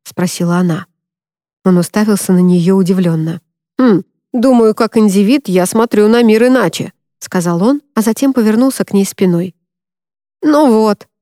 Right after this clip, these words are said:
сказала она с презрением, "опять эта глупая отмазка", и ушла. Когда несколько минут спустя я снова заметила ее, она, прислонившись к стене, целовалась со студентом,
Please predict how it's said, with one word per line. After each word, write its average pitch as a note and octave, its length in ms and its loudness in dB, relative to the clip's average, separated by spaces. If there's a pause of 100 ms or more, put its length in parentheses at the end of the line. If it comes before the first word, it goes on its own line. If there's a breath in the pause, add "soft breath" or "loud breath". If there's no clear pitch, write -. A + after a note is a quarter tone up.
(120)
сказала F3+ 460 -2
она F3 180 -2
с - 80 -10
презрением, F3 640 -4 (300)
"опять E4 340 0
эта A#3 180 0
глупая A3 380 2
отмазка", A3+ 560 -2 (460)
и D#4 80 -2
ушла. G3 420 -6 (800)
Когда A#3+ 300 -2
несколько C4+ 460 0
минут A3 280 2
спустя - 400 -2
я G3+ 140 0
снова G3+ 340 0
заметила F#3+ 480 0
ее, E3+ 440 0 (440)
она, A#3 280 2
прислонившись B3 800 0
к - 60 -16
стене, G3+ 380 0
целовалась A3+ 580 0
со G3+ 120 -4
студентом, F3 600 -2